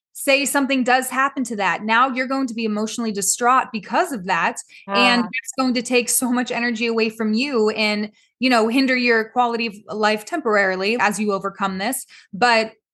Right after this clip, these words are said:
Speaker 1: it shouldn't be viewed as something so upsetting and takes all of this energy from you, when in reality, you can just focus on, "Oh, this was, this did serve a purpose for me in this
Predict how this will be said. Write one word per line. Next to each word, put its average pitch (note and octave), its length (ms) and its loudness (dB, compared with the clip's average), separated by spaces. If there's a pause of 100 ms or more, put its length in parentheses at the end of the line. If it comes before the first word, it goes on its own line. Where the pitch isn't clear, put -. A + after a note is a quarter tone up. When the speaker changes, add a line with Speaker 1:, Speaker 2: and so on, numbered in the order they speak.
(140)
Speaker 1:
it B3+ 220 0
shouldn't C#4+ 480 0
be A#3 480 0 (400)
viewed B3 480 0
as A3 160 0
something G#3+ 400 -2
so G#3 760 0 (180)
upsetting G#3 800 0
and G3 440 -2 (800)
takes B3 320 0
all A3 240 2
of G#3+ 100 -2
this G3 140 -6
energy B3 320 -2
from F#3+ 200 -8
you, F#3 220 -6 (200)
when A#3 120 0
in A#3 100 0
reality, A3+ 380 2
you A3 100 -4
can A3 120 -4
just G3 220 -6
focus A3 340 -2
on, G#3 240 2
"Oh, G#3+ 300 2 (200)
this A#3+ 200 2
was, A3+ 380 4
this A3+ 220 -2
did C4 200 -4
serve A3+ 220 0
a G#3+ 80 0
purpose G#3 440 -6
for G3+ 120 -6
me G3 200 -6
in G3 80 -6
this F#3+ 360 -6